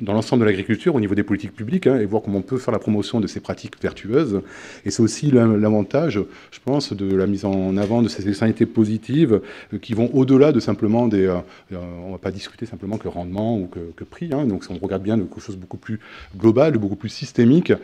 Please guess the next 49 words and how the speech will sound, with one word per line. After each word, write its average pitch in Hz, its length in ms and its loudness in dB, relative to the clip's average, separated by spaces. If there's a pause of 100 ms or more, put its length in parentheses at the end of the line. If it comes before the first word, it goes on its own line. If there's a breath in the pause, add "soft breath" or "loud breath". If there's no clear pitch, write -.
(240 loud breath)
avec 104 320 -2
les, 92 340 0
les 95 220 -2
atouts 131 460 0
et 90 100 2
les, 98 200 0
les 104 120 -2
coûts 131 340 -2
d'un 92 140 -2
point 92 160 -4
de 90 40 -4
vue 98 280 -2
sociétal, 131 560 -2
environnemental 95 720 -2
et 92 40 0
autres, 107 400 0 (360 loud breath)
d'aider 131 340 6
à 127 60 4
la 123 100 4
fois 123 240 0
les 135 160 4
politiques 131 440 -4
publiques, 127 420 -4
mais 117 180 6
aussi, 123 400 -2
euh, 90 180 0
les 107 140 2
citoyens 117 540 2
dans 104 80 2
les 104 100 4
choix - 160 -2
qu'ils 107 220 0
opèrent, 113 380 2 (340 loud breath)
et 101 80 0
à 98 80 2
mieux 131 140 8
comprendre 123 640 2
les 101 140 2
choix - 220 0
qu'ils 98 140 -12
vont 95 80 -2
réaliser 107 580 2 (180 loud breath)
et 110 80 0
les 107 60 2
conséquences - 480 -2
éventuelles 120 460 0
de 101 100 -2
ces 104 160 -4
choix. - 220 -8